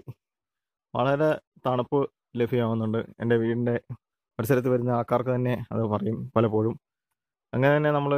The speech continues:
ഈ മാവും അതുപോലെ സർവ്വസുഗന്ധിയും അതുപോലെ പലതരം വൃക്ഷങ്ങളാണ് ഇതിനകത്ത് നിൽക്കുന്നത്.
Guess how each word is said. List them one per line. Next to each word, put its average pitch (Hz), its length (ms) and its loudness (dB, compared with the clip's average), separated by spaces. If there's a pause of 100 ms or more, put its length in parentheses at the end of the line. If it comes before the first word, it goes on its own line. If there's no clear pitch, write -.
(260)
ഈ - 20 -2 (180)
മാവും 127 320 2 (1700)
അതുപോലെ 123 340 -2
സർവ്വസുഗന്ധിയും 123 680 0 (760)
അതുപോലെ 123 320 2
പലതരം 135 380 2
വൃക്ഷങ്ങളാണ് 113 580 -2
ഇതിനകത്ത് 110 320 -2
നിൽക്കുന്നത്. 110 340 -2